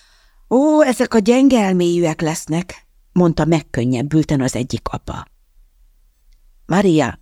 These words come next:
nem hitt a fülének. „Négy gyermek?”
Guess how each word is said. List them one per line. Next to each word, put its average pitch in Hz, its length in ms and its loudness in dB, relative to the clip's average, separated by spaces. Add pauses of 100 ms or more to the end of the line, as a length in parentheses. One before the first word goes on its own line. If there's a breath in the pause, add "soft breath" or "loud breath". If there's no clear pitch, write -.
nem 139 340 -2
hitt - 260 -10
a 117 40 0
fülének. - 760 -4 (1300)
„Négy 175 520 0
gyermek?” 165 680 -4